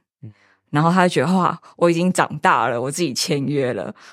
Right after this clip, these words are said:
Speaker 2: 然后我就会很感动，我参与了我客户的人生第一次，他自己为这个人生做重要决定的那一刻。
Speaker 1: 那个感动给你是因为你看到陪伴他的经历，
Speaker 2: 对。
Speaker 1: 还是什么样的元素？你可以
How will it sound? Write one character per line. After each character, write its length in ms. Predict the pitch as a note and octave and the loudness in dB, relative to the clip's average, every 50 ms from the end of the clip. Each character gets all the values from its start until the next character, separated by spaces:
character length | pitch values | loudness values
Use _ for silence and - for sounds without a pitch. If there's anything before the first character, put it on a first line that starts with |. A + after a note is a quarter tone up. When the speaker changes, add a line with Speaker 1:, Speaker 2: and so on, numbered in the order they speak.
| _ _ | _ _
Speaker 2:
然 100 | - E3 | 0 4
后 140 | G#3 B3 - | 6 6 6
我 80 | - | 6
就 140 | E3+ F3+ G#3+ | 6 6 4
会 40 | G#3 | 4
很 160 | A3 G#3 D3 C#3+ | 4 4 0 0
感 140 | C#3+ A2+ | -2 0
动， 140 | B2 F3 F3+ | 0 0 0
我 100 | D3+ B2 | 0 0
参 280 | - - F#3+ D#3+ F3 F3 | -2 0 0 2 2 2
与 180 | D#3 C#3+ A#2 | 2 0 0
了 240 | F#2 F#2+ F#2 E2 - _ _ _ | -2 -2 -4 -4 -6 _ _ _
我 240 | - - C#3 A#2 - _ _ | -2 0 0 0 -2 _ _
客 220 | - - G3 E3 F3+ | 2 4 4 6 6
户 160 | F3 D#3 C#3 | 4 4 4
的 160 | - A#2+ B2+ | 2 2 2
人 140 | C3+ C3+ C#3+ | 2 0 0
生 200 | - D3+ C#3+ D3+ C#3 | 2 2 0 2 2
第 160 | - D3+ C#3 | 2 0 0
一 40 | C3+ | 0
次， 140 | - - | -2 -2
他 180 | C3 - D#3+ D3 | -2 0 0 -2
自 140 | C#3+ - B2+ | 0 -2 -4
己 180 | A#2 - - - _ _ | -4 -6 -8 -16 _ _
为 160 | - D#3 D3 | 4 4 4
这 180 | C#3+ - D3+ C#3+ | 4 0 0 0
个 100 | - A2+ | 2 0
人 160 | A2 G2 F#2 F#2+ | 0 0 -2 -2
生 200 | - A#2+ G2+ C3 | -2 -2 -2 0
做 220 | - C#3+ C3 - | 0 0 -2 0
重 180 | - - D3 - | 0 0 2 4
要 160 | B2+ B2+ - | 2 2 2
决 140 | - - - | 0 -8 -8
定 160 | - - - - | -4 -4 -4 -2
的 80 | - - | -2 -2
那 100 | A3+ - | -4 -4
一 60 | - - _ | -6 -8 _
刻。 160 | - - - - - F#3+ _ _ _ _ _ _ _ _ - | -8 -8 -6 -8 -10 -18 _ _ _ _ _ _ _ _ 2
Speaker 1:
那 80 | B3+ C4 | 2 4
个 80 | - C#3 | 4 2
感 260 | _ - F2+ F#2 G2+ G2 | _ 0 -6 -4 -2 0
动 160 | C#3 C#3 D3 | 2 2 2
给 160 | - G2+ G#2+ | 2 2 4
你 180 | C#3 C#3+ G#2 F#2 | 4 4 2 0
是 260 | - - - C3 A#2+ | -2 0 2 2 2
因 260 | A2+ A#2+ B2 B2 A#2+ | 4 4 6 6 6
为 180 | A#2 A#2 A#2 A2+ | 6 6 6 6
你 220 | A2 G2+ F2+ F#2 - | 4 2 -2 -4 -6
看 400 | - - - D3+ B2 A2+ G#2+ G#2+ | -4 0 2 2 4 4 4 4
到 320 | G#2+ A#2 A2 G#2+ G2+ G2 G#2 - - - _ _ _ | 4 4 4 4 4 2 0 -2 -6 -10 _ _ _
陪 220 | - - - F#2+ F#2+ | -6 -4 -2 0 2
伴 180 | - A2+ A2+ | 2 2 2
他 140 | A2+ A#2+ A#2 | 4 2 2
的 80 | A2 G2 | 2 0
经 280 | - - B2 G#2+ G#2 | -2 0 2 2 2
历， 100 | G#2 G#2 | 4 2
Speaker 2:
对。 40 | G#2 | 0
Speaker 1:
还 180 | G2+ - G#2 F#2+ | 0 0 -2 -2
是 320 | F#2+ - - C#3 B2+ A#2 | 0 0 2 4 4 4
什 160 | A#2 - - | 4 4 2
么 120 | F2 F2 F#2+ | 2 2 2
样 180 | G#2+ G#2 G#2 | 4 4 4
的 80 | G2 G2 | 2 2
元 220 | F2+ F2+ E2+ F2 | 0 0 0 -2
素？ 180 | F2+ - A#2+ G#2+ | 0 2 2 2
你 100 | F#2+ F2+ | 2 0
可 160 | E2+ - - | -2 -2 0
以 280 | G2+ F#2+ F#2+ F#2 F2+ | 0 2 2 0 -2